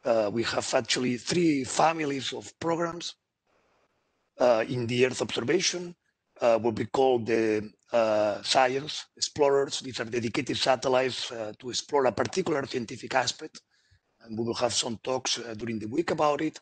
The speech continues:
We have, in the case of isac, uh, the esmos operations, which is a satellite for salinity and, uh, soil moisture monitoring. We have the meteorological satellites here on the right, and certainly familiar to all of you, the Meteosat family, Meteosat second generation we are working now,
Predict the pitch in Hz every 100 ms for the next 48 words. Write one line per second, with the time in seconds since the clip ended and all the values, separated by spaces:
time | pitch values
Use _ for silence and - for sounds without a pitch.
0 | 123 120 127 - 120 110 110 135 123 127
1 | 104 - 165 - - - - _ _ _
2 | _ _ 123 113 110 131 - 143 131 123
3 | 113 - - - 110 120 120 120 - 104
4 | - - 117 110 - 104 113 110 - 113
5 | 101 107 110 131 127 - 123 123 - 117
6 | 107 107 104 101 - 113 107 123 175 -
7 | 170 151 143 135 143 135 139 139 _ _
8 | _ _ _ - 127 151 117 135 135 131
9 | 127 123 160 - 180 143 139 123 135 131
10 | 117 151 127 120 117 127 139 139 - _
11 | _ _ _ 120 113 - 127 131 120 -
12 | 120 139 143 127 104 131 120 110 127 170
13 | 151 120 127 151 139 120 - 131 123 -
14 | 135 131 131 131 120 127 - 123 110 -
15 | - 135 135 123 120 127 117 131 117 113
16 | 117 156 170 147 139 139 143